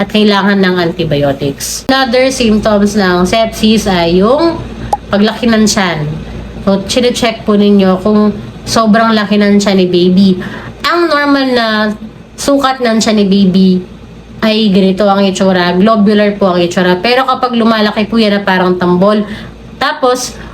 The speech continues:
wala po siyang pupo for how many days, at isa pa, nagsusuka, probably meron po siyang infection sa dugo.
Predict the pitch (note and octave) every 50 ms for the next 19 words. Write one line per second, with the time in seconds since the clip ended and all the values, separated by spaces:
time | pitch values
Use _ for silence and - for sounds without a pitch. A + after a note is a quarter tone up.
0 | - - - G3+ G#3 A3 A3 G#3+ - A#3+ A#3 - - A3+ G#3+ G#3 G3+ - E4 F4
1 | F#4 F4+ C#4 C4+ B3+ C4+ - - - - - - - - - - - - - -
2 | A3+ G#3 G3+ G3+ G3 G#3 B3+ D4+ D#4+ E4 B3 B3 A#3+ A#3+ A#3+ A#3 - - - -
3 | - - - - - F#3+ A3+ C4+ C#4 - C#4 - B3 A3+ A3 A3+ G#3 G3 G#3+ G#3+
4 | G3+ G3+ A#3 G#3+ - G3 F#3+ F#3+ F#3+ G3 G3 - - - G#3+ G#3+ A#3+ C#4 C4+ A#3+
5 | A#3 A#3 A3+ A3+ A3+ G3+ - - - - - - - G#3 G#3+ A3 A3 A3+ A3+ G#3+
6 | - A#3 A3+ G#3 A3 G3+ G3 G3 G3+ G#3 G#3 G3 - - - - F#3+ F#3 F#3 G3
7 | F#3 F#3 - F#3+ F#3 F#3 F3 E3 D#3+ D#3 D3+ D3 C#3 B2 -